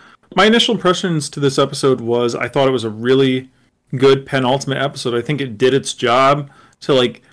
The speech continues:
lead into the finale. Like, it introduced different story points for, you know, um, for all the characters, really, for, you know, starting off with Ahsoka and, and our heroes. Like, it, it introduced, um,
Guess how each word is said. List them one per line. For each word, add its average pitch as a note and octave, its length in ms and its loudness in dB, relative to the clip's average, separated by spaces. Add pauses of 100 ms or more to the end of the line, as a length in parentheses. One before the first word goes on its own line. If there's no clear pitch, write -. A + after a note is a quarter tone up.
(200)
lead C#3+ 400 0
into C3+ 960 -2 (340)
the C3+ 220 0
finale. C3 560 0
Like, B2+ 180 2
it C3+ 100 0
introduced B2 540 -6
different A2+ 320 -8
story C#3 460 0
points C#3 560 -4
for, A#2+ 640 0 (460)
you C#3+ 100 -4
know, C3 280 2
um, A#2+ 200 0
for C#3+ 160 -2
all D3 180 2
the D3 80 2
characters, A#2 460 -4
really, A#2 180 -4
for, A2+ 500 -2 (460)
you D3 80 -2
know, C3 160 0
starting C3 520 0
off B2 200 -2
with A#2+ 220 -6
Ahsoka E3 680 2
and, C#3 320 -4
and C3 160 -2
our G#2+ 140 -2
heroes. F3+ 520 4
Like, C3+ 160 0
it, A#2+ 220 -2 (220)
it C#3 80 -2
introduced, C3 560 -2 (200)
um, A2 480 0